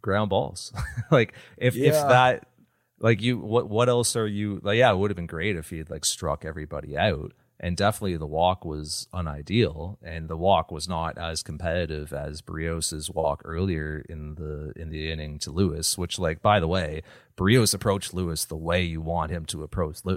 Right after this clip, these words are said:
Speaker 1: approach Royce Lewis.
Speaker 2: Yes.
Speaker 1: He did not give in.
Speaker 2: Yeah.
Speaker 1: Like, that's part of why in the moment I hated the move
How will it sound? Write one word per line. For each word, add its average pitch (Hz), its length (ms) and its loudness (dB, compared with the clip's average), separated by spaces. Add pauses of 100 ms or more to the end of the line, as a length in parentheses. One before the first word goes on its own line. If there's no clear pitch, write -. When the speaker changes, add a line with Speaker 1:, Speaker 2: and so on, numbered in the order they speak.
Speaker 1:
approach 87 360 -4
Royce 80 280 -6
Lewis. 87 400 0
Speaker 2:
Yes. 95 220 -2
Speaker 1:
He 107 80 4
did 101 300 4
not 95 280 4
give 76 200 -6
in. 85 180 -6 (300)
Speaker 2:
Yeah. 82 120 -2
Speaker 1:
Like, 87 100 0
that's 117 220 6
part 110 300 6
of 90 200 0
why 87 760 2
in 90 220 -4
the 80 80 -4
moment 82 520 -2
I 82 180 -2
hated 85 360 -4
the 87 60 -8
move 80 540 -6